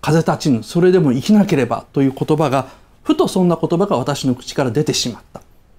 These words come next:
こういうですね、序曲というのから始まって、あの、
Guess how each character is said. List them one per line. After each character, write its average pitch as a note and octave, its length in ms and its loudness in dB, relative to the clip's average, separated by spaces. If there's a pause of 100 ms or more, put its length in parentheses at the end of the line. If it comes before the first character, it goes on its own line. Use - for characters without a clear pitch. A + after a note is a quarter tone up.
(440)
こ D#4+ 120 4
う E4+ 60 6
い D4+ 60 6
う D4+ 260 4 (120)
で C3+ 80 -4
す B2+ 100 -2
ね、 A#2+ 140 0
序 B3+ 180 2
曲 A#3 220 2
と C#3 100 0
い B2+ 60 4
う - 20 4
の A#2+ 120 2
か A#2+ 100 0
ら A2 60 0
始 C3 280 -4
ま C#3+ 120 2
っ A#2 40 -4
て、 - 320 -2 (920)
あ D3 120 0
の、 C#3+ 260 2